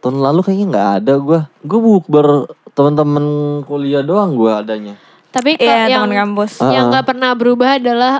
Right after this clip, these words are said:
Speaker 2: lo minggu pertama tuh pasti
Speaker 1: Keluarga.
Speaker 2: keluarga.
Speaker 3: Iya, udah jelas. Minggu pertama, hari pertama tuh udah jelas banget keluarga, cuy.
Speaker 2: Itu yang nggak pernah
Speaker 3: Bukber
Speaker 2: berubah
Speaker 3: di
Speaker 2: sih,
Speaker 3: rumah
Speaker 2: Kak.
Speaker 3: banget.
Speaker 2: Dari
Speaker 3: Bukber di
Speaker 2: tahun
Speaker 3: rumah
Speaker 2: ke
Speaker 3: banget.
Speaker 2: tahun.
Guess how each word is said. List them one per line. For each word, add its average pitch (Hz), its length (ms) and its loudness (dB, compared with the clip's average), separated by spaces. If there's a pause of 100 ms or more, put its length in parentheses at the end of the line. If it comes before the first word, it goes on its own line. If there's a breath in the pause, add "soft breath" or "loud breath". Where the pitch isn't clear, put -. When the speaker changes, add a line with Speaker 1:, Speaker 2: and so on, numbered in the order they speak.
(240)
Speaker 2:
lo 262 220 0
minggu 254 320 -6
pertama 233 500 -4
tuh 254 140 -12
pasti 277 420 -8 (320)
Speaker 1:
Keluarga. 104 640 0
Speaker 2:
keluarga. 220 580 -4
Speaker 3:
Iya, 233 320 0
udah 208 220 2
jelas. 220 400 0
Minggu 214 240 0
pertama, 220 420 0
hari 269 220 -2
pertama 220 420 0
tuh 302 220 2
udah 240 100 2
jelas 208 320 0
banget 214 300 -2
keluarga, 202 420 -2
cuy. 190 300 -6 (240 soft breath)
Speaker 2:
Itu 262 100 -14
yang 311 160 -4
nggak 277 160 -4
pernah 262 180 -8
Speaker 3:
Bukber 240 220 0
Speaker 2:
berubah 254 80 2
Speaker 3:
di 254 80 0
Speaker 2:
sih, 262 140 4
Speaker 3:
rumah 247 240 2
Speaker 2:
Kak. 240 80 4
Speaker 3:
banget. 269 320 0
Speaker 2:
Dari - 340 -20
Speaker 3:
Bukber 240 220 0
di 226 80 2
Speaker 2:
tahun 226 100 0
Speaker 3:
rumah 226 80 2
Speaker 2:
ke 214 80 0
Speaker 3:
banget. 254 220 0
Speaker 2:
tahun. 240 140 -8